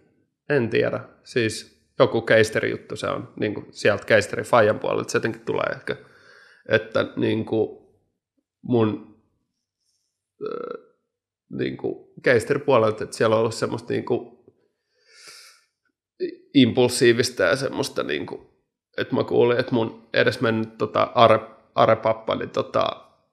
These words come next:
että se kans niinku saatte niinku just pysähtyy juna-asemalle ja käydä ostaa talon, tai niinku, niinku, et, ja niillä oli kaikki kreisejä autoja ja tämmösiä, niinku, et, et, et tota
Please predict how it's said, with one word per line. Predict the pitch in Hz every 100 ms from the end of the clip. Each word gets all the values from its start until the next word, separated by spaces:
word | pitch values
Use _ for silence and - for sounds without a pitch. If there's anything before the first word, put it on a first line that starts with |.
| _ _ _ _ -
että | -
se | - 110
kans | 110 110 123
niinku | 113 113 - -
saatte | - 110 - - - - _ -
niinku | - 110 - -
just | - - - - _ _ _ _ - -
pysähtyy | 123 123 117 - 110
juna-asemalle | 110 110 113 117 107 107
ja | 113
käydä | 110 107 -
ostaa | 117 - 117
talon, | - 113 110 101 95 -
tai | 107 104
niinku, | 107 107 110 -
niinku, | - 113 104
et, | 120 107
ja | - 104 110
niillä | 104 107
oli | 107
kaikki | 107 113 110
kreisejä | 107 107 104 107 98
autoja | 104 - 85 -
ja | -
tämmösiä, | - - - 50
niinku, | 50 -
et, | - - - -
et, | - - _ _ _ _ _ _ _ -
et | - -
tota | - -